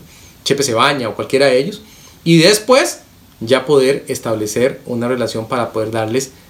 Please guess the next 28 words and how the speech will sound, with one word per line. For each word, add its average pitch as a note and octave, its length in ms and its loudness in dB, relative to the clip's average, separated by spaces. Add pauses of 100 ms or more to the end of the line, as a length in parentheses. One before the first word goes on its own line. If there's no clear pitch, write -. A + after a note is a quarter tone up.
(140)
eh, A2 140 -6
la G#2+ 120 -6
palabra G#2+ 380 -4
del G#2 100 -2
Señor. D3 300 -4
Entonces A#2 200 -4
sí E3 100 0
se G#3 100 4
puede, F#3+ 380 2 (560)
sí B2 120 -6
se D#3+ 100 0
puede, E3+ 220 4
pero G3 380 2 (300)
el C3+ 140 0
enfoque D#3 340 0
es E3+ 240 -2
ligeramente F#3+ 840 0
distinto. F3+ 460 -2
Ya B2+ 140 2
no E3 80 -2
se E3+ 80 -4
parecería D3 380 -2
tanto E3 200 -4
a E3+ 60 0
un D#3 40 0
enfoque D3 300 -2
de D#3 80 2
proceso, C3 640 -4